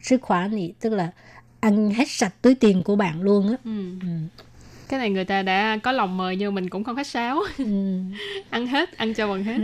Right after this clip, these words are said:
Speaker 1: <laughs> Hôm đó đem ít một cái là được rồi. Tiền đem ít thôi.
Speaker 2: Tiền đem ít được, nhưng mà đem thẻ là được.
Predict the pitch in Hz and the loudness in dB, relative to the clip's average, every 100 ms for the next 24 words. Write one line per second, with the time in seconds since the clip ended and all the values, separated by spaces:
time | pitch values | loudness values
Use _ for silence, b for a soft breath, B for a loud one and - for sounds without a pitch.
0 | 226 220 202 226 196 - - - B B | 4 4 4 4 2 -4 -16 -16 B B
1 | 247 202 202 226 214 196 190 247 196 175 | 2 2 4 2 2 2 0 -2 -2 -2
2 | 190 220 190 165 165 165 240 B 254 - | -6 -4 -4 -4 -4 -6 -6 B -12 -2
3 | 180 165 196 196 285 240 226 233 - b | -2 0 -4 -4 -2 4 4 4 -4 b
4 | b - - 226 247 294 - 226 226 247 | b -4 2 2 2 -4 -2 0 2 0
5 | - 262 254 233 233 240 185 262 220 185 | -4 -6 -2 0 0 0 0 0 -2 -2